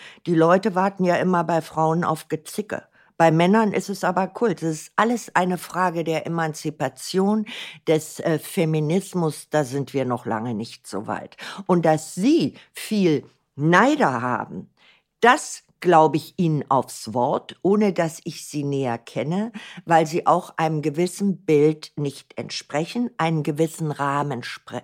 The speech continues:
ähm, sprengen, weil Sie in Ihrer eigenen Persönlichkeit einen Nachweis liefern, dass es auch anders geht, weil Sie sich von der Masse abheben. Und da muss man damit leben, dass einem nicht gratuliert wird,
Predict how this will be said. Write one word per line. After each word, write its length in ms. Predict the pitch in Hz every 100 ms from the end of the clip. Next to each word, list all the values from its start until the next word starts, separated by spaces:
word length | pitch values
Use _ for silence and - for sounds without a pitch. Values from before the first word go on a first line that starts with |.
| _
ähm, 340 | 135 123 120 -
sprengen, 800 | - - - - 127 123 180 233 - - - 196
weil 240 | 160 165
Sie 180 | 151 165
in 140 | 165
Ihrer 420 | 160 160 156 - -
eigenen 460 | 156 185 233 220
Persönlichkeit 1200 | 196 180 147 147 139 139 135 - 147 143 160 190 - - - _ -
einen 480 | 175 165 160 151 147
Nachweis 680 | 160 226 - 151 127 123 147
liefern, 420 | 156 156 160 160
dass 180 | 147 156
es 160 | 151
auch 240 | - 131 -
anders 500 | 135 139 143 156 - -
geht, 280 | 220 226
weil 180 | - 160
Sie 100 | 147
sich 260 | 147 156 -
von 200 | 160 156
der 140 | 143
Masse 360 | 143 151 - - _
abheben. 560 | 123 - - 156 190 220 - - 202
Und 160 | 202
da 100 | 196
muss 300 | 196 220 214
man 180 | 202 202
damit 360 | 160 151 147 -
leben, 420 | 127 147 214 247
dass 220 | 190 180
einem 320 | - 151 147
nicht 360 | 170 277 - _
gratuliert 840 | - 165 156 143 113 117 104 -
wird, 240 | 143 208